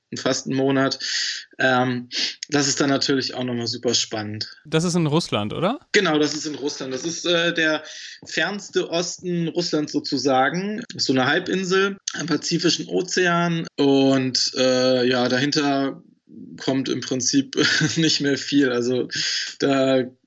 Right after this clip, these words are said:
Speaker 1: äh, auf der anderen Seite des Meeres liegt dann schon, äh, Alaska und, äh, weiter nach Süden ist dann darunter Japan und liegt dann am Pazifischen Feuerring.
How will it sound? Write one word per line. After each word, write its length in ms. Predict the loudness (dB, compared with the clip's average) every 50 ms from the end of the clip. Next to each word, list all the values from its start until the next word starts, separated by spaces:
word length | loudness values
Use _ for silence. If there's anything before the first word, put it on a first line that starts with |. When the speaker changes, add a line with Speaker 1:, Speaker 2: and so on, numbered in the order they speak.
| _ _ _ -20 -20 -20 -14 -6 0
Speaker 1:
äh, 180 | 2 2 2
auf 300 | 4 2 2 0 2 2
der 100 | 2 2
anderen 220 | 4 4 4 4 4
Seite 160 | 4 4 2
des 140 | 0 0 2
Meeres 340 | 2 2 2 2 0 0
liegt 180 | 0 -2 0 0
dann 140 | 0 0 0
schon, 360 | 2 2 2 0 0 -2 -2
äh, 40 | 0
Alaska 800 | 0 2 2 2 2 2 2 0 2 2 2 4 4 2 2 0
und, 520 | -2 -4 -4 -4 -4 -4 -4 -4 -4 -4 -2
äh, 240 | 0 2 2 2 2
weiter 220 | 2 2 2 0
nach 100 | 0 -2
Süden 320 | -2 0 0 0 0 0 -2
ist 160 | -2 0 0
dann 80 | 2
darunter 360 | 2 2 0 0 0 2 2 2
Japan 640 | 2 2 2 0 -2 -2 0 0 0 0 0 -2
und 220 | -2 -4 -4 -2
liegt 180 | -2 -2 0 0
dann 160 | 0 0 0
am 320 | -2 -2 -2 -2 -2 -4 -4
Pazifischen 580 | -2 -4 -2 0 2 2 4 4 2 0 0
Feuerring. 680 | 0 0 2 2 4 2 2 0 0 -2 -2 -6 -8